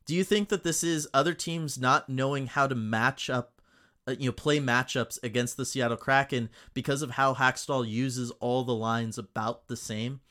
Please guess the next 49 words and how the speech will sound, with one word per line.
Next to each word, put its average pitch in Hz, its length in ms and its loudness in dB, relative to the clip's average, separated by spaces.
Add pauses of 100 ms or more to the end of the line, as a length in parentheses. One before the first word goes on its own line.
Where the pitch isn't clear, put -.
(240)
and 113 180 -4
the 110 60 0
depth 120 340 -2
that - 180 -6
they 117 140 0
have? 113 380 -2
Like, 117 160 -2
I 127 40 -2
know 143 120 -2
we've 143 140 -4
talked - 260 0
about 143 240 -2
the - 80 -10
depth 120 340 -2 (300)
insofar 120 580 0
as, 113 240 -2
like, 123 220 -4
if 117 120 -10
you've 123 160 -8
got, 120 320 0
you 117 120 -6
know, 104 180 -6 (600)
three 143 340 0
second 147 400 0
lines 135 360 0
and 123 100 -2
then 127 100 0
a 113 60 -2
third 131 320 -2
line, 113 240 -2
you're 113 100 -4
winning 127 320 -2
that, 113 220 -4 (320)
you're 120 120 -6
winning 135 220 -2
that 120 180 -2
matchup 120 440 0
battle 104 500 -4 (180)
at 113 100 -4
least 139 240 0
half 117 220 0
the 110 80 -8
time, 110 240 -4
if - 140 -12
not 110 160 -8
a - 280 -14
little 120 200 -2
bit 101 200 -8
more. 113 440 -2